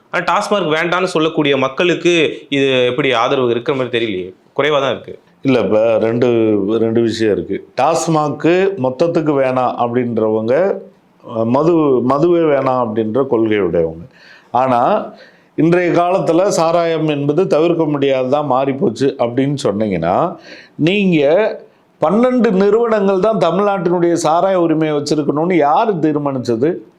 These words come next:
Speaker 2: எவன் தீர்மானிச்சீங்க? உங்க அந்த உரிமையை உங்களுக்கு யார் கொடுத்தது? இல்லையா? அது என்ன, அந்த பன்னெண்டு நிறுவனங்கள் மட்டும்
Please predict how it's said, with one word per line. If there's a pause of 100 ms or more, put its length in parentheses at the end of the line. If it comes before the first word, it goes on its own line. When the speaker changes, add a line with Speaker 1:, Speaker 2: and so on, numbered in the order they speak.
(220)
Speaker 2:
எவன்
தீர்மானிச்சீங்க?
உங்க
அந்த
உரிமையை
உங்களுக்கு
யார்
கொடுத்தது? (920)
இல்லையா?
அது
என்ன,
அந்த
பன்னெண்டு
நிறுவனங்கள்
மட்டும்